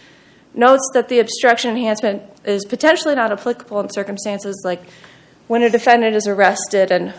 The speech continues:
as they're being arrested, they're trying to flush drugs down, down the toilet or something like that. And this is akin to that.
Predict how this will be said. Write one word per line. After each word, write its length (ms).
as 160
they're 100
being 220
arrested, 340
they're 120
trying 240
to 40
flush 280
drugs 280
down, 240
down 200
the 80
toilet 360
or 60
something 340
like 200
that. 280
And 160
this 100
is 160
akin 320
to 120
that. 320